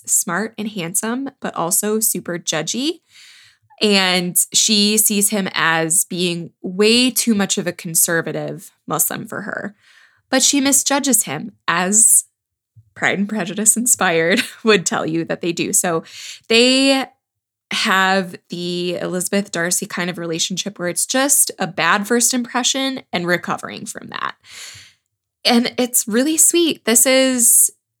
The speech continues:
closed door. I would even call it chaste for a romance novel. So if you like romance, but you don't love open door scenes, this is the one that I always recommend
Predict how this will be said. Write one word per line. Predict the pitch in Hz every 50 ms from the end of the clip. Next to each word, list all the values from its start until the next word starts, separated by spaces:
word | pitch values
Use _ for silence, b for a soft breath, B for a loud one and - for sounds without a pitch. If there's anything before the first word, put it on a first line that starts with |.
| _
closed | - - 240 233 220 240 233 226 - -
door. | - 170 170 180 180 190 190 175
I | - 180
would | 196 202
even | 202 196 190 180
call | 170 - - 170 175
it | 160 - -
chaste | - - 151 170 196 - - -
for | - 208 202 196
a |
romance | 196 208 208 214 220 226 226 - - -
novel. | 240 233 240 262 269 285 285 277
So | - - - 202 185 180 175 180 175 175 - -
if | 180 190 - -
you | 196 196 196 202 208 220 226 220 214 -
like | - 196 - 175 202 - -
romance, | 208 202 196 196 202 208 208 - - - -
but | - 170 165 -
you | 202 185
don't | 185 185 - -
love | - - 175 170 - - - -
open | - 175 - 196 190
door | 190 175 175 185
scenes, | 185 - 180 165 175 190 196 202 202 - b b b b b b b b
this | - 214 202 - 233
is | 226 208 180
the | 190 180
one | 175 175 170
that | 165 156
I | 165 160
always | - - 135 156 170 180 185 185 -
recommend | 175 180 190 - 196 175 - 147 160 160 170 - -